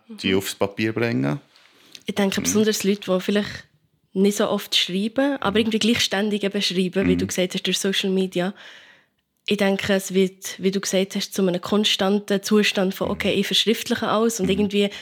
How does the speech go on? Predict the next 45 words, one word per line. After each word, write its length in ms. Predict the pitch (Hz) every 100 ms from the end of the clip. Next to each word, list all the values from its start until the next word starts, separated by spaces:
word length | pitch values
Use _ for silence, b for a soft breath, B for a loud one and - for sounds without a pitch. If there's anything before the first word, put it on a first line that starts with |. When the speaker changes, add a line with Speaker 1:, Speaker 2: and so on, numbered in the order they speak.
| B
Speaker 2:
eben, 220 | - 175 165 b b b -
ich 100 | 190
glaube, 160 | 190 185
unsere 180 | 180
Grosseltern 440 | 175 196 202 196 180
hätten 180 | 175 185
nie 160 | 226
daran 180 | 220 208
gedacht, 340 | 165 196 -
ihr 100 | 196
Essen 420 | 185 - 185 - 220
zu 80 |
posten 480 | - 208 208 - 185
irgendwo. 400 | 190 196 196 175
Also, 340 | - 180 220 - B B
und 120 | 208 220
wir 60 |
haben 120 | 214
irgendwie 260 | 202 202 208
Leute, 300 | 208 220 202
die 100 | 190
ganz 280 | 190 226 -
viel 260 | 220 214
ihr 100 | 202
Essen 540 | 202 - 226 - - 180
ist 200 | 170 -
und 160 | 196 196
ihre 140 | 190
schönen 520 | - 202 202 196 185 185
Bilder 260 | 196 214
vom 160 | 226 220
Essen. 420 | 262 214 - 175 156
Und 220 | 180 175
für 80 | 202
Speaker 1:
Mhm. 40 |
Speaker 2:
unsere 220 | 196 190
Grosseltern 600 | 185 190 196 214 202 -
habe 100 | 196
ich 60 | 185
das 80 | -
Gefühl, 160 | 196
das 100 | 196
ist 60 | -
so 80 |
ein, 100 | 190